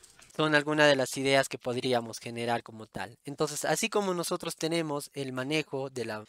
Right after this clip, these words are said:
la telaridad, en un segundo módulo o en una segunda fase ver el tema de los colores y que pueda determinar qué color es el que podemos ver nosotros a través del centro de la pantalla, ¿no?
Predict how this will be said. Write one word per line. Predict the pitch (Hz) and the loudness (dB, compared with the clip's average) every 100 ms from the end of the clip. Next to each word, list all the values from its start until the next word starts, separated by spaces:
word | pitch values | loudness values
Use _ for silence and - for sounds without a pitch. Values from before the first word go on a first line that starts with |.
| _ | _
la | 135 139 | 6 6
telaridad, | 165 156 165 156 123 - - _ - | 8 6 8 6 4 2 -20 _ 0
en | 151 | 0
un | 160 175 | 2 -2
segundo | 180 156 156 165 156 143 | -2 -2 -2 -4 -2 -4
módulo | 143 156 156 160 196 | 0 -2 0 -2 -2
o | 165 | -2
en | 156 | -2
una | 151 | -4
segunda | - 147 147 135 | -4 -6 -4 -2
fase | 151 147 - | 2 2 2
ver | 139 139 | -2 0
el | 135 | -2
tema | 131 143 139 | -4 -2 -2
de | 131 | -2
los | 113 | -6
colores | - 123 143 160 180 - - - - | -10 -6 0 2 0 -2 -16 -18 -12
y | |
que | 151 170 | -4 0
pueda | 196 208 | 8 10
determinar | 208 - 185 175 175 190 _ | 8 6 2 2 0 0 _
qué | - 196 | -2 -2
color | - 170 170 - _ - | 0 0 0 -2 _ -2
es | 147 - | -2 -2
el | 143 | -6
que | - | -8
podemos | 123 120 127 131 120 | -8 -4 -4 -6 -10
ver | 127 | -10
nosotros | 127 117 120 - 117 | -10 -12 -14 -14 -14
a | 107 | -12
través | 104 101 110 110 | -12 -10 -10 -10
del | 98 101 | -14 -14
centro | - 104 110 | -14 -12 -10
de | 101 | -10
la | |
pantalla, | - 127 127 143 123 104 | -8 -10 -4 -2 -2 -8
¿no? | 120 | -12